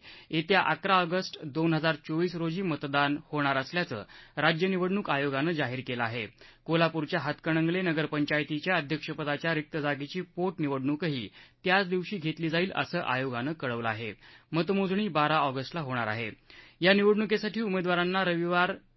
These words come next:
एकवीस जुलै वगळून दिनांक अठरा ते चोवीस जुलै दोन हजार चोवीस या कालावधीत अर्ज दाखल करता येणार आहेत, तर पंचवीस जुलैला अर्जांची छाननी होणार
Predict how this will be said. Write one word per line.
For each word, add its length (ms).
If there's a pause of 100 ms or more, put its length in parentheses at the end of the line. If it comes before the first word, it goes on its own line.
(120)
एकवीस 440
जुलै 200
वगळून 400 (360)
दिनांक 420
अठरा 520
ते 240
चोवीस 500
जुलै 220
दोन 280
हजार 220
चोवीस 440
या 160
कालावधीत 540 (260)
अर्ज 220
दाखल 340
करता 380
येणार 240
आहेत, 240 (420)
तर 60
पंचवीस 640
जुलैला 440
अर्जांची 800 (100)
छाननी 420
होणार 360